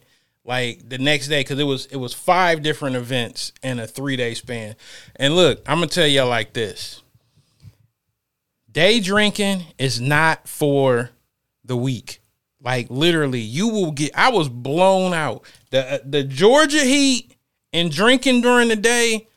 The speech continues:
I was blown out. Like, we talking, like, I'm back in the bed, like, the party, the parties were starting, like, somewhere, like, noon, one o'clock, and they'd run to, like, six or seven. Then it would be another little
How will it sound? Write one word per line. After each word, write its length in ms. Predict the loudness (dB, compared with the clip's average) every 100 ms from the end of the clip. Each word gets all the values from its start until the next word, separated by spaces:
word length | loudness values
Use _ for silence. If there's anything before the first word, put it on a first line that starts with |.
| _ _
I 200 | 0 2
was 280 | 2 0 -2
blown 640 | -6 -4 2 4 4 4 2
out. 360 | 2 0 -8 _ _ _
Like, 200 | 0 0
we 160 | 2 -2
talking, 380 | 2 0 2 0
like, 440 | 2 2 0 -4 _ _ _ _ _ _ 0
I'm 220 | 2 4
back 280 | 2 2 0
in 140 | 0
the 100 | 0
bed, 480 | 2 4 6 4 4
like, 480 | 2 2 2 -4 _ _ _ _ _ _ _ -12
the 60 |
party, 400 | 0 4 4 2
the 220 | -4 -8
parties 400 | -2 0 0 0
were 80 | -2
starting, 400 | -2 0 2 0
like, 240 | 0 -2 -2
somewhere, 400 | -2 0 0 0
like, 360 | -2 -4 -10 _
noon, 680 | -6 0 0 0 0 0 0
one 180 | 0 0
o'clock, 520 | -2 -2 -2 -2 -4
and 100 | -2
they'd 140 | 0 2
run 260 | 0 -4
to, 40 | -4
like, 240 | -6 -8
six 380 | -6 -6 -6 -6
or 60 | -6
seven. 540 | -4 -4 -4 -8 -8 _ _ _ _ _ _ _
Then 300 | -2 0 0
it 80 | 0
would 140 | -2
be 140 | -2 -4
another 500 | 0 2 4 4 2
little 360 | 2 0 -2